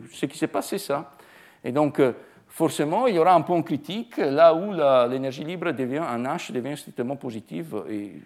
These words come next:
dans ces modèles, c'est un peu magique. Il n'y a rien de plus à faire pour montrer qu'il y a une transition de phase. Et, alors,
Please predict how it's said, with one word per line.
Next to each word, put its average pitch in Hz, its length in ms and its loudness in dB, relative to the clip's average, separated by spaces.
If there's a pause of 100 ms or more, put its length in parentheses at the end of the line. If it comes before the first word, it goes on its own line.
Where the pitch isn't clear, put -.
(240)
dans 110 120 -10
ces - 120 -10
modèles, 117 240 -2
c'est 135 140 -6
un 113 60 -2
peu 127 160 -4
magique. 117 420 -4
Il 107 220 0
n'y 110 60 0
a 110 60 -2 (240)
rien 117 300 -4
de 117 40 -8
plus - 200 -8
à 131 80 0
faire 151 200 2
pour 139 140 -6
montrer 131 480 0 (540)
qu'il 113 180 -4
y 139 80 4
a 156 300 6
une 127 100 -4
transition 123 420 -6
de 120 100 -4
phase. 98 420 -4 (1000)
Et, 117 460 8 (1200)
alors, 104 260 -6